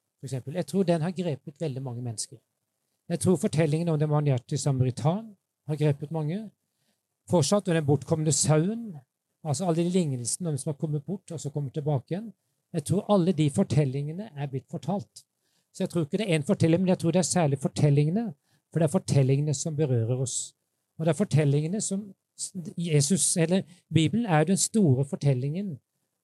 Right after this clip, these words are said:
om hvor høyt vi er elsket av Gud, at, at han bryr seg om oss, og at vi kommer nær.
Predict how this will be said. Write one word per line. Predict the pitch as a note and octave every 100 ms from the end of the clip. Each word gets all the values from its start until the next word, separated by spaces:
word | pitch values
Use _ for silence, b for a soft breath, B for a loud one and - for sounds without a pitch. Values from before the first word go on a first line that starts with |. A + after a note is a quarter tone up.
| -
om | D#3+
hvor | D#3+ C#3
høyt | C#3 E3+ _
vi | D3 C#3
er | D3
elsket | C3+ - - C3
av |
Gud, | A#2 A2 - C#3+
at, | - _ _ D3+
at | D3
han | E3+
bryr | C3 C#3+
seg | C#3 F#3+
om | D3+ G3
oss, | G3+ - - _ _ _ _ -
og | D#3+
at | D3+
vi | C#3+ D3
kommer | C#3+ C#3+
nær. | D3 A#2+